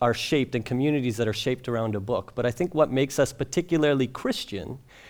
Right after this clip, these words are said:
is that we believe that the words in this book don't only give us wisdom for living, but lead us to an even greater message,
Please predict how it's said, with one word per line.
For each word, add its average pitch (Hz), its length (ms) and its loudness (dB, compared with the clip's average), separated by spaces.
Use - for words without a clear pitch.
is 117 140 -2
that 135 180 6
we 143 100 4
believe 143 380 2
that 160 100 2
the 131 100 0
words 151 360 2
in 151 100 0
this 139 200 0
book 127 360 -2
don't 151 220 2
only 151 160 4
give 127 200 2
us 123 160 -4
wisdom 123 380 0
for 120 140 -4
living, 104 520 0
but 131 120 4
lead 156 280 6
us 170 160 4
to - 100 -2
an 135 80 4
even 127 240 2
greater 123 380 2
message, 104 680 -4